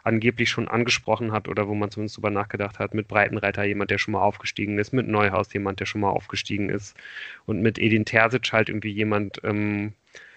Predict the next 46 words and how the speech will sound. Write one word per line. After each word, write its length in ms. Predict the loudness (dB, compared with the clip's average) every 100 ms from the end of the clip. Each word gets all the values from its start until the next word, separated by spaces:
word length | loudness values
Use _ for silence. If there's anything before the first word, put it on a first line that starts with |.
| _ 2
wo 60 |
man, 560 | 6 6 6 2 -2 -6 0
ja, 160 | 2
wo 100 | 4
jetzt 120 | 2 2
wahrscheinlich 300 | 0 4 2
auch 100 | 4
einige 340 | 2 4 2
direkt 240 | 2 2
mal 100 | 2
denken 280 | 4 4 2
würden, 200 | 0 0
so, 80 | 0
"Hm, 380 | 0 0 0 -2
ist 160 | -4
das 160 | -10 -8
nicht 140 | -8
vielleicht 420 | -4 0 2 2 -2
irgendwie 220 | -8 -4
sogar 300 | 0 0 0
ein, 140 | -4 -14 -20 -20 -20 -20 _ _
ein 220 | 0 2
Regal 360 | 2 4 6 6
zu 240 | 4 -4
hoch?" 280 | 2 2 2
So 120 | -4
zeigt 300 | -4 -2 0
ja 80 | 2
auf 140 | 2 -2
jeden 100 | -4
Fall 140 | -4
auch, 80 | -4
dass 180 | -6 -4
man 220 | -2 -4 -12 -18 -14 -16 -18 -20 -20 _ -4
ja 140 | -2
anscheinend 340 | -2 0 0
bei 80 | 2
der 80 | 2
Fortuna 440 | 0 -4 0 4
ja 140 | 4 4
auch 160 | 2
eher 460 | 2 4 6 4 2
in 100 | -6
diesen 220 | -6 -6
Kategorien 640 | -6 -8 -4 -4 -2 -2 4
denkt. 400 | 2 2 -6